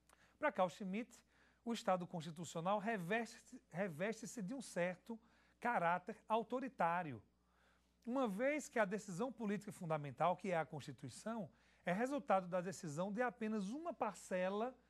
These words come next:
de toda a comunidade política, a parcela que, no final das contas, foi a parcela que venceu o antagonismo político. Desse modo, eh, nós somos obrigados a concluir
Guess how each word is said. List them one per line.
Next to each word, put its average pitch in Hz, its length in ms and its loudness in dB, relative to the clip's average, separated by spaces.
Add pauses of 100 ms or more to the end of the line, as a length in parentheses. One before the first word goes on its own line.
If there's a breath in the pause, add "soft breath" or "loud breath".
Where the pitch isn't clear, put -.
(300 soft breath)
de 208 120 0
toda 240 360 2
a - 20 2
comunidade 226 540 2
política, 180 640 -4 (340 soft breath)
a 156 80 4
parcela 214 540 0
que, - 140 -4
no 196 100 0
final 165 300 -2
das 156 240 -4
contas, 214 520 -6 (220 soft breath)
foi 220 180 4
a 208 60 2
parcela 202 460 0
que 208 120 -6
venceu 247 500 -2
o 294 40 -2
antagonismo 139 560 -4
político. 113 580 -14 (1160 soft breath)
Desse 170 240 -2
modo, 220 520 2 (240)
eh, 175 140 -2
nós 196 180 0
somos 175 260 -4
obrigados 202 680 2
a 175 80 0
concluir 180 580 -6